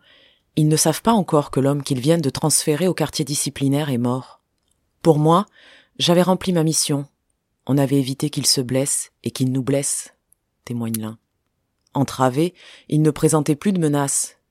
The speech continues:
mais on a voulu le garder maîtrisé pour éviter que ça reparte, dit l'autre. Les personnes qui délirent sont les plus dangereuses. Elles sont imprévisibles, affirme celui-ci. Le bâillon, je savais que ce n'était pas la réglementation,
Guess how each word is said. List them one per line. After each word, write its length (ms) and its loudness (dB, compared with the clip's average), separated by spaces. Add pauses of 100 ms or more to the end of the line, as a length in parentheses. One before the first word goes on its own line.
(220)
mais 100 -2
on 140 -2
a 60 0
voulu 220 -2
le 80 0
garder 300 -2
maîtrisé 600 -6 (200)
pour 160 -8
éviter 300 -4
que 40 -12
ça 140 -6
reparte, 640 -8 (380)
dit 120 -8
l'autre. 460 -14 (880)
Les 100 0
personnes 440 0
qui 160 -6
délirent 520 -2 (160)
sont 200 -6
les 120 -2
plus 160 -6
dangereuses. 680 -4 (420)
Elles 140 -2
sont 260 -2
imprévisibles, 840 -6 (420)
affirme 380 -8
celui-ci. 580 -10 (1500)
Le 120 2
bâillon, 400 2 (480)
je 160 -2
savais 320 2
que 80 -8
ce 80 -6
n'était 240 0
pas 160 0
la 80 0
réglementation, 800 -4